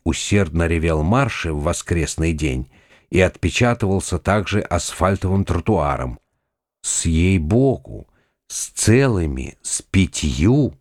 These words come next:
электрическими фонарями. И тротуар, и фонари — окаймляли громадное здание казенного винного завода.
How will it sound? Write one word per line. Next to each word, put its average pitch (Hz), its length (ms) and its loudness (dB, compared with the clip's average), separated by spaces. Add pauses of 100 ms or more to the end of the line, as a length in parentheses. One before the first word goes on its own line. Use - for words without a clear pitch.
(420)
электрическими 92 1200 0
фонарями. 80 800 -2 (840)
И 87 80 2
тротуар, 101 680 2
и 85 100 -4
фонари — 95 600 0 (400)
окаймляли 101 800 4
громадное 98 720 0
здание 107 420 2
казенного 104 680 2
винного 110 460 2
завода. 87 640 -2